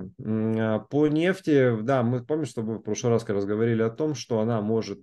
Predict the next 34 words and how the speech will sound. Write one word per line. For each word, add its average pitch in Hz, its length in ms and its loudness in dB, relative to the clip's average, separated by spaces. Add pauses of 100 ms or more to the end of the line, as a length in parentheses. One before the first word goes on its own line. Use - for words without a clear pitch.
(100)
э, 98 320 -4
просесть, 123 580 0
но 139 320 4 (340)
дело 147 280 4
в - 60 -10
том, 170 160 -4
что, 120 880 0
э, - 40 -20
когда 127 680 0
здесь 117 320 -4
сделали 113 460 -2
недобой 131 920 0
ниже, 123 560 -4 (640)
и 151 140 4
после 147 420 2
этого 120 360 2
сделали 120 320 0
полное 120 400 2
перекрытие 117 520 -6
сегмента 113 540 -2
вверх, 170 360 -2
вот 120 180 -6
эта 156 160 0
штука 131 280 -4
меня 113 140 2
очень 117 180 -6
сильно 127 260 -2
напрягла, 110 440 -2
потому 104 280 -6
что 127 140 -4
если 139 320 0
делать 117 260 0
перекрытие, 139 520 -2
то 131 280 0